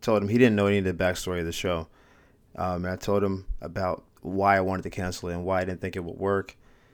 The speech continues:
and why I was, you know, I guess at one point apprehensive about even doing the show. And it would have been me canceling on myself.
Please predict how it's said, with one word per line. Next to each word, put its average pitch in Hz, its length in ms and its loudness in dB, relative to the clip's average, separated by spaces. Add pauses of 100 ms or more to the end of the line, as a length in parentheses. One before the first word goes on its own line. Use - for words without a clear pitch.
(340)
and 87 140 -8
why 95 260 -2
I 92 100 -4
was, 87 520 -10 (680)
you 104 100 -6
know, 87 240 -4 (200)
I 80 120 -6
guess - 220 -8
at 85 240 -4
one 101 200 -2
point 95 240 -2
apprehensive 92 500 -2
about 87 200 -4
even 90 180 -4
doing 95 240 -2
the - 60 -8
show. 85 280 -6 (640)
And 92 560 -6
it 95 100 -6
would 104 140 0
have 95 80 0
been 98 280 -2
me 101 200 0
canceling 95 640 -4 (360)
on 95 220 -2
myself. 90 560 -6